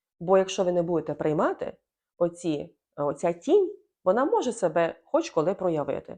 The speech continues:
Або якась особа прийде у ваше життя і вам нагадає про ваше минуле. Як ви зреагуєте, це вже суто від вас залежить. Ви можете, а, спокійно сказати, «Так, я яка є, така я є». Або ж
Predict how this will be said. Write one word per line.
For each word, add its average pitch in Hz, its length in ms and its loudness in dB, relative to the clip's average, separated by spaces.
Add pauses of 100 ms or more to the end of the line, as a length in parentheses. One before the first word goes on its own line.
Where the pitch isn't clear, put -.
Або 330 200 6
якась 277 300 4
особа 147 500 6
прийде 160 280 -6
у 143 60 0
ваше 156 240 -6
життя 254 260 -8 (220)
і 214 80 0
вам 214 260 8
нагадає 202 720 2 (440)
про 180 140 6
ваше 247 340 2
минуле. 156 500 -4 (1040)
Як 156 240 0
ви 185 100 -2
зреагуєте, 247 640 -2 (320)
це 269 100 2
вже 220 160 -6
суто 175 400 -6 (240)
від 165 120 -6
вас 143 220 -4
залежить. 135 460 -12
Ви 160 100 -2
можете, 147 500 -6
а, 131 160 -2 (260)
спокійно 233 640 -4
сказати, 208 400 -4
«Так, 339 240 -8 (460)
я 196 80 -4
яка 165 280 -6
є, 247 260 -6 (340)
така 170 200 -14
я 160 140 -8
є». 156 260 -12 (300)
Або 254 340 -4
ж - 140 -18